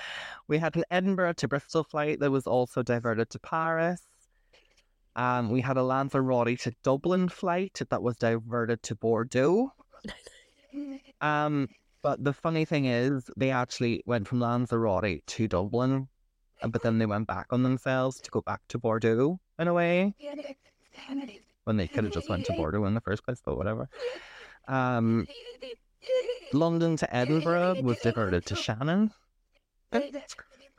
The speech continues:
Speaker 1: Um, Gran Canaria to Belfast, diverted to Paris.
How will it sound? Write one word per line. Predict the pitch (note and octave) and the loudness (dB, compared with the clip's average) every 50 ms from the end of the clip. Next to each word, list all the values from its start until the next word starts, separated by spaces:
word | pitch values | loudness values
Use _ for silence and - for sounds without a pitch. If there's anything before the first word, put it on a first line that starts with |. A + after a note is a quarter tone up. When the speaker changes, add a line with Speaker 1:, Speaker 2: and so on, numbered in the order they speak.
| _ _ - | _ _ -6
Speaker 1:
Um, | - A#2 A#2+ A#2 A2+ A2+ A2+ G#2+ G#2 F#2 F#2 C4 - _ _ _ - C#4 C#4 | -4 -2 -2 -2 0 0 0 0 0 0 -2 -4 -8 _ _ _ -8 -4 -2
Gran | F#3 F#3 F#3 F#3 E3 | 0 0 0 0 0
Canaria | - - B2 A#2+ A#2+ A#2+ - A2+ A2+ G#2+ G#2 | 0 0 2 2 2 2 2 2 2 2 0
to | - - | -2 -2
Belfast, | - A#2 A2+ G#2+ A2+ - - A#2+ A#2 A2+ A#2+ - - | -2 0 0 0 -2 -2 -2 -2 0 0 -2 -2 -2
diverted | - G#2+ G#2 G#2+ G#2 A2 - | -2 -2 0 0 -2 -2 -4
to | - - | -8 -12
Paris. | - - - D3+ D3 D3 D3 D3+ D3 D3+ D#3+ - - | -10 -6 -2 0 0 2 2 2 0 0 -2 -4 -8